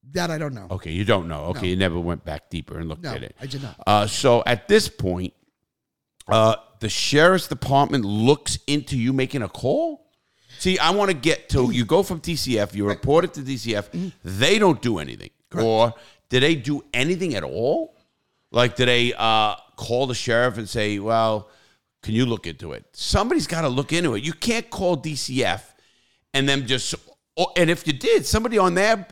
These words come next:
Speaker 2: and dropped the ball too.
Speaker 1: Right. Well, so the number that I called was the Tallahassee phone number.
Speaker 2: Okay.
Speaker 1: <clears throat> Tallahassee assigns it to Brevard County.
Speaker 2: Tallahassee's the capital up in, in, in, in where the governor is and stuff. Okay.
Speaker 1: Okay. Once Brevard County gets it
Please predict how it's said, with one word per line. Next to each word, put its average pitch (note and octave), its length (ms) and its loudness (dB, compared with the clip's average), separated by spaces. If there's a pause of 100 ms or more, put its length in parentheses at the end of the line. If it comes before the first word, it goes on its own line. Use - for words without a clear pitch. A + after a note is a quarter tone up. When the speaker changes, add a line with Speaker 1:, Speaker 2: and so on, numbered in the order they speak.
Speaker 2:
and A#2 260 0 (180)
dropped G#2 220 -4
the F2+ 60 -12
ball D#2+ 220 -8
too. G#3+ 300 -6 (240)
Speaker 1:
Right. F3+ 140 -8
Well, F#3+ 320 -10
so A#3 180 -6
the G3 180 -8
number G3+ 300 -6
that C#4+ 120 -4
I G#3 120 -4
called E3+ 240 -6
was D#3+ 140 -4
the D3 80 -12
Tallahassee D3 640 -8
phone A2 180 -16
number. F2+ 320 -20 (220)
Speaker 2:
Okay. A#2 640 -8
Speaker 1:
<clears throat> - 40 -20
Tallahassee F#3 680 -8
assigns D3 400 -10
it B2+ 120 -12
to E3 80 -10
Brevard D3 380 -8
County. A#2 280 -14
Speaker 2:
Tallahassee's A2+ 580 4
the - 60 -4
capital G2 520 0
up F2+ 140 -6
in, E2+ 180 -8
in, F2+ 180 -4
in, F2+ 220 -8 (140)
in E2 100 -8
where E2+ 240 -6
the D#2 140 -12
governor D#2 500 -10
is D2 220 -14
and D2+ 80 -14
stuff. - 280 -18
Okay. E2 440 -8
Speaker 1:
Okay. D3+ 240 -10 (720)
Once G#3 320 -4
Brevard G3 420 -4
County B3 400 -2
gets B2 340 -12
it G#2 280 -16